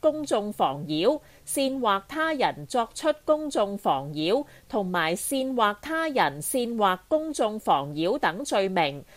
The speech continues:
最高可被判處入獄七年。案件一年半以嚟經過多次預審，星期一即係九月十七號進行正式開審前嘅最後一次預審。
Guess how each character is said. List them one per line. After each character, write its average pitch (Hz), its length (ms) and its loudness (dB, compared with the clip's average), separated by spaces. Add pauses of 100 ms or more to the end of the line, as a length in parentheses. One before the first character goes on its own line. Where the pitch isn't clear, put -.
(180)
最 220 240 0
高 269 260 6
可 196 220 2
被 180 260 2
判 214 360 -2
處 - 140 -6
入 196 300 2 (180)
獄 180 220 4
七 - 140 -4 (180)
年。 151 320 -4 (560)
案 233 260 0
件 214 260 0
一 339 120 0
年 165 240 -4
半 214 280 2
以 185 160 2
嚟 160 260 4
經 294 260 0
過 220 220 2
多 285 260 2
次 285 180 -4
預 190 340 0
審， 180 400 -4 (280)
星 320 180 -4
期 214 220 -2
一 170 80 -4 (200)
即 311 120 -2
係 196 280 -2
九 170 240 0
月 269 160 0
十 - 220 -2
七 - 140 -4
號 196 440 6 (240)
進 277 300 2
行 165 360 -2
正 269 280 2
式 302 140 -4
開 311 380 -2
審 208 300 -2
前 160 320 -4
嘅 202 220 2
最 220 220 -2
後 196 200 0
一 247 140 0
次 - 160 -8
預 180 380 0
審。 185 400 -4